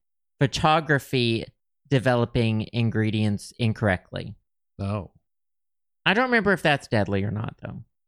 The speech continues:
Speaker 2: <laughs> Seems like they should fix that.
Speaker 1: Sometimes she blows up and she just ends up in the hospital. It's wild.
Speaker 2: No, yeah.
Speaker 1: Um, speaking of wild things, are you ready to hear about time slipping?
Speaker 2: Wild and wacky.
Speaker 1: So this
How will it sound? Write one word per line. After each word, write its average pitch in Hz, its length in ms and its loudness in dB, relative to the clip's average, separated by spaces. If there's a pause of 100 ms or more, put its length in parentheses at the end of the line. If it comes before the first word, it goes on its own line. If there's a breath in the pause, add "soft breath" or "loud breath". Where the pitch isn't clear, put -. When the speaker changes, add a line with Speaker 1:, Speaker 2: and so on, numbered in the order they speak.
(120)
Speaker 2:
<laughs> - 80 0 (180)
Seems 185 360 2
like - 320 0
they 165 160 4
should 143 280 0
fix - 320 -2
that. 165 520 0 (180)
Speaker 1:
Sometimes 403 480 0
she 311 120 0
blows 151 380 2
up 151 180 0
and 156 120 -2
she 143 140 -4
just 127 200 -4
ends 123 200 -2
up 127 160 -2
in 113 100 -2
the 101 100 -2
hospital. 98 480 -4
It's - 160 -8
wild. 98 320 -2
Speaker 2:
No, 202 180 -4
yeah. 117 260 -4 (460)
Speaker 1:
Um, 170 320 0
speaking 202 340 -4
of 147 80 -2
wild 127 380 2
things, 113 340 0
are 147 120 -4
you 170 100 -2
ready 175 260 0
to 151 60 -6
hear 143 160 -4
about 127 280 -2
time 123 360 -2
slipping? 143 460 -2
Speaker 2:
Wild 147 800 4 (100)
and 123 240 -2
wacky. 104 500 -2 (380)
Speaker 1:
So 160 140 2
this 185 400 0